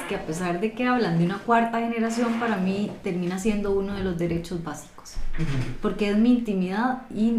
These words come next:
Speaker 1: volvemos otra vez al tema del yo,
Speaker 2: Mm.
Speaker 1: ¿verdad? Es cómo se expone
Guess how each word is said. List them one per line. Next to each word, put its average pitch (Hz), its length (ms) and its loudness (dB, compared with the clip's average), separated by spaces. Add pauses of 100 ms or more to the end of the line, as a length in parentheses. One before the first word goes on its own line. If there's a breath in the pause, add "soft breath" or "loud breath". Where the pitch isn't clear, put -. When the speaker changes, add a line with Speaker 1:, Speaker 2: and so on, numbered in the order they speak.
(140)
Speaker 1:
volvemos 185 500 0
otra 226 300 -2
vez 214 200 -2
al 220 160 -2
tema 196 300 -2
del 170 200 -2
yo, 180 260 -4 (720)
Speaker 2:
Mm. 143 340 -6
Speaker 1:
¿verdad? 185 360 -4 (340 loud breath)
Es 220 340 0
cómo 226 400 6
se 269 140 -4
expone 277 720 0